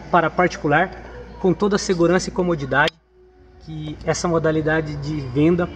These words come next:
pode trazer para você. Porta-malas excelente, é um dos maiores também entre os suvs do Brasil, quatrocentos e setenta e cinco litros de porta-malas. Cinco ocupantes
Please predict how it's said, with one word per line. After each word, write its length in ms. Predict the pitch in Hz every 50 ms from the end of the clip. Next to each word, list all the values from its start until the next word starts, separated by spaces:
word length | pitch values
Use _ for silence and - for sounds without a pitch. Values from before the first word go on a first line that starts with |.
| - -
pode 200 | 165 156 160 156
trazer 300 | - 156 160 131 147 156
para 180 | 151 147 151 156
você. 300 | 147 165 - - - 113 - - - - - - - - - - - - - - - - - -
Porta-malas 680 | 185 185 - 190 180 175 175 180 185 190 165 139 147 202
excelente, 680 | 233 220 - - 185 156 147 156 175 214 226 - -
é 40 | 208
um 80 | 202 202
dos 100 | 180 190
maiores 420 | 208 196 185 190 202 208 202 -
também 380 | - 226 202 175 185 208 220 220
entre 160 | 214 214 196
os 80 | 185
suvs 380 | - - - 202 202 180 175 139
do 60 | 180 160
Brasil, 440 | 165 156 139 113 127 165 196 214 - - - - - - - -
quatrocentos 720 | - 175 180 - 175 175 - - 196 202 196 190 175 180
e 40 | 190
setenta 380 | - 214 190 - 196 185 -
e 80 | 185 180
cinco 320 | - - 190 175 - 170
litros 380 | 160 160 190 196 - 180 160 139
de 120 | 135 185
porta-malas. 920 | 180 - - 190 196 190 - 208 175 156 156 160 165 160 139 123 - - - - - - - - - - - - - - 151 - - - - - - - - - - - - - - - - - - - - - - - - - - - - - - - - -
Cinco 380 | - - - 214 254 247 247 233
ocupantes 680 | 226 208 175 - - 190 190 220 226 - - - -